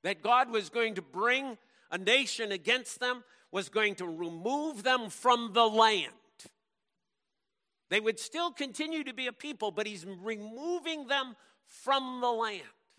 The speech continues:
Turn with me to Second Chronicles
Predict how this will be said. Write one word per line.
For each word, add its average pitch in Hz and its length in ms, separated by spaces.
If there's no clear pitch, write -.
Turn 180 280
with 165 200
me 170 260
to 156 560
Second 175 500
Chronicles 170 960